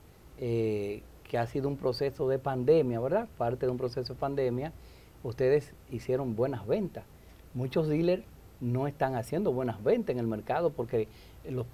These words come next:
ingresos de mucha gente se han paralizado, las empresas ya no venden como antes. Sin embargo, a ustedes le ha ido mejor que en cualquier otro periodo. ¿A qué se debe?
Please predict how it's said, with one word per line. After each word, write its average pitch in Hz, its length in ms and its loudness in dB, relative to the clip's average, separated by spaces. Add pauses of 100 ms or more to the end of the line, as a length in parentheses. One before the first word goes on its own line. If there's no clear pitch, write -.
ingresos 139 480 2
de 170 80 4
mucha 175 240 4
gente 170 380 2
se - 120 -2
han 147 100 2
paralizado, 165 760 6
las 131 160 4
empresas 131 380 0
ya 156 100 2
no 151 140 2
venden 156 260 0
como 156 300 2
antes. 156 380 2 (420)
Sin 156 120 2
embargo, 170 300 6
a - 20 6
ustedes 185 360 4
le 160 160 4
ha 175 80 8
ido 196 160 6
mejor 170 520 4 (400)
que 160 80 2
en 151 60 0
cualquier 170 340 6
otro 196 180 4
periodo. 175 560 4
¿A - 80 -6
qué 226 140 2
se 165 160 0
debe? 95 240 -2